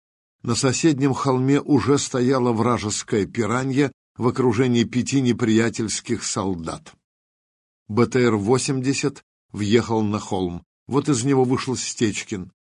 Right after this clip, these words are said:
Вот перед ним распахнулась пиранья, и майор скрылся внутри. Оставалось только ждать.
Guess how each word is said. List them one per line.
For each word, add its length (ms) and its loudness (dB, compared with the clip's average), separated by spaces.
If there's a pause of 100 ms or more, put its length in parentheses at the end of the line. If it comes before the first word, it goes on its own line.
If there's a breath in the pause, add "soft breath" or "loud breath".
(140)
Вот 240 0
перед 220 0
ним 200 2
распахнулась 800 0
пиранья, 680 0 (200)
и 80 2
майор 600 2
скрылся 640 -4
внутри. 540 -4 (220)
Оставалось 560 -4
только 340 -6
ждать. 500 -12